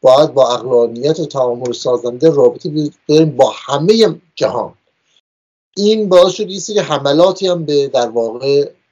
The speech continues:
صافی گلپایگانی شد از طریق رجای نیوز و جریانات دیگه و نشون داد شکاف، سکوت بخش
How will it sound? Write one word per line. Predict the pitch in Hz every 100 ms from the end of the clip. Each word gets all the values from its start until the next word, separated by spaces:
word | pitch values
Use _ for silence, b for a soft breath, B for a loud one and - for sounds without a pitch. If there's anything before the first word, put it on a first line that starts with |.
| _
صافی | - 139 117 147 147 135
گلپایگانی | 120 104 120 113 117 127
شد | 143
از | 123 -
طریق | 123 135
رجای | 117 113 117 107
نیوز | 107 127 143 139
و |
جریانات | 131 117 107 110 120 143 151
دیگه | 113 113 165 160 b b -
و | 135 147
نشون | 147 - 208
داد | 196 202
شکاف، | - - 160 - 139 139 139 _ _
سکوت | - - - 156 - 220 214 170
بخش | 156 139 139 180 -